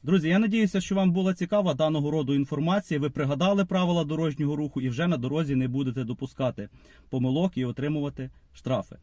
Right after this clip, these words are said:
Якщо вам відео сподобалося, обов'язково підтримайте це відео вподобайкою. Хто ще не підписаний на канал, підписуйтеся на канал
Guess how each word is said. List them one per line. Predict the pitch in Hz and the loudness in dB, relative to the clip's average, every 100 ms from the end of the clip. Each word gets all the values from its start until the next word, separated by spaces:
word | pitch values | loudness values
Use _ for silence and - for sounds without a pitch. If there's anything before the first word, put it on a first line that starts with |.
| - - - | -20 -20 -4
Якщо | 143 - 240 | -4 0 2
вам | 226 | 4
відео | 180 208 185 170 | 4 4 2 0
сподобалося, | - 175 190 220 220 190 - 165 | -2 -2 0 2 0 0 0 -2
обов'язково | 151 165 180 175 180 156 139 | 0 0 0 0 0 0 0
підтримайте | 156 - 160 143 131 131 | -4 -2 0 2 0 -4
це | 143 | 0
відео | 139 120 117 | 0 0 -4
вподобайкою. | 113 147 147 143 175 202 - 180 170 - - - | -4 -2 -2 0 2 2 2 0 -2 -6 -20 -20
Хто | - 180 180 | -2 2 2
ще | - 139 | 2 0
не | 156 | 0
підписаний | 151 151 - 143 139 127 | 0 -2 0 -2 0 0
на | 127 | 0
канал, | 123 131 147 180 220 - - _ - - - | 0 0 2 0 -2 -8 -20 _ -20 -20 -6
підписуйтеся | 147 - 165 147 135 131 131 | -4 0 0 0 -2 -2 -2
на | 127 | -2
канал | 127 127 160 202 | 0 0 0 0